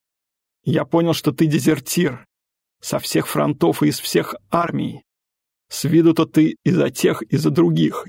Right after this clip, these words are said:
и за них, и за нас, а на самом деле не за них и не за нас, всегда готов тех и других предать. Надо выбрать свою сторону, надо, наконец, определиться, а ты уходишь от выбора, ты всегда ускользаешь». «А я вот что-то перестаю тебя понимать», — сказал король.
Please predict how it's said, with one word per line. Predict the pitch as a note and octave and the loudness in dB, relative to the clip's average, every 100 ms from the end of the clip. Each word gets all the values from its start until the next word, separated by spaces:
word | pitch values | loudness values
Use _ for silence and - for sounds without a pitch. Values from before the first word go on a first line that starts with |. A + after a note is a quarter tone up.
| - | -4
и | C#3 | -2
за | D3 | 0
них, | - - D3 | 0 0 -2
и | - D3+ | 0 0
за | D3 E3 | 2 0
нас, | - B2+ B2+ - | -2 -4 -10 -8
а | C#3+ | -6
на | C#3+ C3 | -4 -4
самом | - F3 D#3+ | -2 0 2
деле | D3+ D3 | 2 0
не | C#3+ C3+ | 0 -2
за | D3 | 0
них | D3 E3 D#3+ | 0 0 0
и | |
не | D3+ | 0
за | C#3+ D3+ | 0 0
нас, | D#3 D3 - | -2 -4 -10
всегда | - C3 C#3 D3 | -6 -4 -2 -2
готов | - D3+ D3 | -4 -4 -6
тех | - D3 | -6 -4
и | E3 | -2
других | D3+ D3+ D3+ - | 0 0 -2 -4
предать. | C#3 C3+ C#3 - - - _ _ _ _ _ - | -6 -4 -4 -6 -12 -20 _ _ _ _ _ -6
Надо | C#3 C#3 D3 | -2 -2 0
выбрать | D#3+ D#3 D#3+ | 2 2 0
свою | - D3+ D3+ | -2 0 0
сторону, | C#3 - F3 D3 C3+ C3 | -2 0 0 0 -4 -4
надо, | C#3 D#3+ D#3 | -2 -2 -2
наконец, | D#3 - D#3+ D#3 | -2 -2 -2 -2
определиться, | D3+ C#3+ D#3 E3 F3+ E3+ - - C#3 | -2 0 2 2 2 0 -2 -6 -6
а | |
ты | B2 - | -6 -2
уходишь | D#3 D3+ F#3+ E3+ - | 0 2 0 0 -2
от | C#3+ | -6
выбора, | D#3 D#3 C#3+ C#3 | -2 -2 -2 -6
ты | C3 D3+ | -8 -10
всегда | - D#3 E3+ E3+ | -8 -6 -2 -2
ускользаешь». | D#3+ - F3 E3 F#3+ D3+ D3 - - _ _ _ _ _ _ | -2 -4 -2 0 0 -2 -6 -12 -16 _ _ _ _ _ _
«А | D#3+ | -6
я | D3 | -2
вот | - | -2
что-то | - C#3+ C3+ | -2 -6 -4
перестаю | C3 C3 - C3 B2+ E3+ | -4 -6 -6 -4 0 -2
тебя | - F3 | 0 -4
понимать», — | D#3+ D#3+ D#3+ D#3 D3+ | -2 -2 0 -2 -4
сказал | - E3 D3+ D3 | -6 -4 -4 -6
король. | - D#3 D3+ D3+ | -6 -4 -2 -4